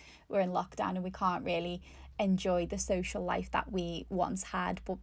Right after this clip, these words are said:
before lockdown, were you quite, like, a sociable person? Did you enjoy eating and drinking out? Is that why you've kind of got so passionate about sharing that balanced lifestyle? 'Cause I think a lot of women in particular are kind of,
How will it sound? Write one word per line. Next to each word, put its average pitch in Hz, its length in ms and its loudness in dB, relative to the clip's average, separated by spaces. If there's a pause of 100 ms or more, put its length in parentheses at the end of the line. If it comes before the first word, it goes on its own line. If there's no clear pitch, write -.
before 190 460 2
lockdown, 190 500 2
were 185 80 2
you 185 160 -2
quite, - 280 -2
like, - 160 -4
a 202 40 -4
sociable 180 460 -2
person? 190 500 0
Did 190 140 -6
you 190 60 -2
enjoy 180 440 0
eating 196 300 -2
and 185 80 0
drinking 185 380 -2
out? 185 200 0
Is 190 120 -4
that 185 220 2
why 185 120 4
you've 180 240 0
kind 175 300 -2
of 180 200 0 (720)
got 190 220 6
so 196 160 2
passionate 190 560 -2
about 185 520 0
sharing 185 560 2
that 190 260 -2
balanced 180 440 0
lifestyle? 185 640 0
'Cause 196 200 -4
I - 20 -2
think 190 220 -2
a 202 60 2
lot 185 200 6
of 185 100 0
women 190 360 4
in 196 160 0
particular 196 580 -2
are 196 120 0 (560)
kind 196 320 4
of, 190 200 0